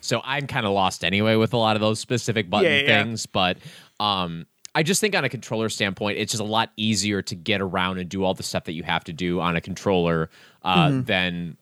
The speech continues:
Speaker 1: another game like Fortnite, which I feel like I have to really, like,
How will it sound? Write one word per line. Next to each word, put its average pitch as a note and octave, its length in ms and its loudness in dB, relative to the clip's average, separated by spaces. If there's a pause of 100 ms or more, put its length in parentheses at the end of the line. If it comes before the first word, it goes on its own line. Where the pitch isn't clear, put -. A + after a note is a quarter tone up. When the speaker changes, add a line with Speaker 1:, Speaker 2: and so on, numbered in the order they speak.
(140)
Speaker 1:
another F2+ 300 0
game E2+ 200 0
like D#2+ 160 -2
Fortnite, D#2 460 -4
which E2 160 -6
I G2+ 80 -4
feel G#2+ 180 -2
like F2+ 140 -4
I E2+ 60 -2
have E2+ 200 -4
to F#2+ 80 -8
really, F2+ 220 -4
like, D#2+ 320 -2